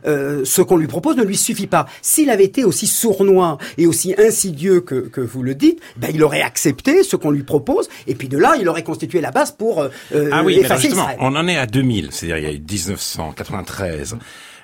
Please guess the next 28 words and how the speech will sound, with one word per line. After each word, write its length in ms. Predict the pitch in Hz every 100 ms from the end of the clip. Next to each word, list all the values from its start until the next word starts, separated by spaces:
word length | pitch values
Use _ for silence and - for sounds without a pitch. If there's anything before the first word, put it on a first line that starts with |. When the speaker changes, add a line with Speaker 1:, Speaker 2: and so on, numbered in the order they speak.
| _ _ -
Speaker 2:
Les 680 | 76 73 76 76 71 67 -
accords 500 | - 87 78 65 62
d'Oslo, 380 | - - 180
la 100 | 135
déclaration 760 | 85 135 - 101 98 - - 85
d'Oslo, 540 | 80 92 - 170 202 202 - - 92
deux 200 | 92 156
mille, 500 | 147 151 120 87 - - 95
l'espoir 680 | 127 120 - 123 87 82
renaît, 320 | 107 90 76 -
Speaker 1:
Mhm. 200 | 135 143 - _ _
Speaker 2:
hein, 80 | - - _ _
vraiment, 340 | - 71 135 147 - - -
c'est 200 | - 120
Camp 140 | 107
David. 540 | 80 69 92 139 180 151 - - _ _ -
Une 200 | 110 175
autre 340 | 226 - 131
image, 640 | 123 113 160 208 202 123 - _ _ -
euh, 260 | 82 78 73
est 160 | - 80
très 180 | - 104
forte 460 | - 147 - -
dans 180 | 87 80
la 120 | 73
mémoire, 600 | 78 80 120 170 190 -
c'est, 240 | - 110 90 - - -
euh, 60 | -